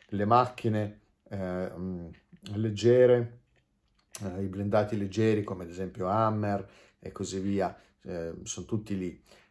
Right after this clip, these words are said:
E per evitare un'altra, eh, ritirata disorganizzata, che, mm,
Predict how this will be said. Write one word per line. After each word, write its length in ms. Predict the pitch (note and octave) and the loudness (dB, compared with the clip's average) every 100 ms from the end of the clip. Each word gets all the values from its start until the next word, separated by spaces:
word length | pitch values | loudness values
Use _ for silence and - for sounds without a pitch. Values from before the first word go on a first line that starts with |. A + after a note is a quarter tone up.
| _ _ | _ _
E 680 | B2 A#2 A#2 A#2 A2 G#2+ G#2 | 6 8 10 8 8 6 4
per 200 | B2+ C#3+ | 4 4
evitare 1040 | B2+ A2 - B2 B2+ B2 A2+ G#2 G2 - - | 4 2 4 6 8 8 6 6 2 -2 -2
un'altra, 1000 | A2+ A#2+ B2 B2+ A#2+ A2 G#2+ G2 - _ F#2+ F#2+ F#2 F2+ F#2 | 4 6 8 6 2 4 6 4 0 _ -4 -2 0 0 0
eh, 40 | |
ritirata 600 | G2+ G#2 A2+ G#2+ A2+ A2 | 0 -2 2 4 4 2
disorganizzata, 1080 | G#2 G2 G2 G2+ G#2 G#2 G2 G2+ A2+ A2 G#2 | -2 -4 -2 0 0 -2 -2 4 6 6 4
che, 260 | G2 G2 - - _ - | -2 -4 -6 -16 _ -20
mm, 680 | - - G#2 - - - | -16 -16 -16 -16 -16 -16